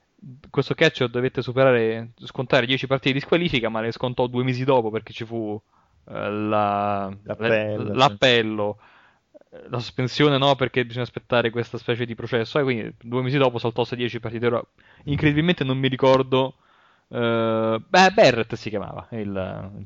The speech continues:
Speaker 1: il catcher dei, dei Cubs, e niente, quindi praticamente scontò questa squalifica molto, molto tempo dopo per aver dato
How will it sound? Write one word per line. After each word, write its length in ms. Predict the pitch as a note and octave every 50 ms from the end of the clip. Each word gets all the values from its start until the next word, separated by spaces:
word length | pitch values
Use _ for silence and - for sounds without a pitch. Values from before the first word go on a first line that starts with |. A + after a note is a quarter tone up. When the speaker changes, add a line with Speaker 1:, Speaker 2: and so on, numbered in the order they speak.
| _ _ -
Speaker 1:
il 400 | - A2 G#2+ G2+ G2+ G2+ G2 G2
catcher 400 | G2 - A#2 G2+ - - G#2 G2
dei, 400 | F#2+ G2+ F#2+ F#2+ F#2+ F#2 F#2 F#2
dei 300 | F#2 F#2+ F#2+ F#2+ F#2+ F#2+
Cubs, 380 | F2+ - F#2+ F#2+ - - - _ _ - -
e 80 | - -
niente, 140 | C3 A2 G2+
quindi 180 | - C3 B2+ A#2+
praticamente 340 | B2 C3+ D3+ C#3 A#2 A#2+
scontò 380 | A2 - - C3 B2 - - B2+
questa 180 | A#2 A2+ - -
squalifica 640 | - - B2 B2 A#2 - A#2 G#2+ A2+ G#2 G2 - -
molto, 640 | - A#2+ C3 C#3+ D#3 D#3+ D#3 D3+ D3 C#3+ C3+ - C3
molto 200 | C3 C3 B2+ B2+
tempo 220 | B2+ B2+ C3 - E3
dopo 160 | D3+ B2+ A2+
per 140 | A2+ A#2 B2
aver 120 | B2 B2
dato 280 | B2 B2+ A#2+ A#2+ A#2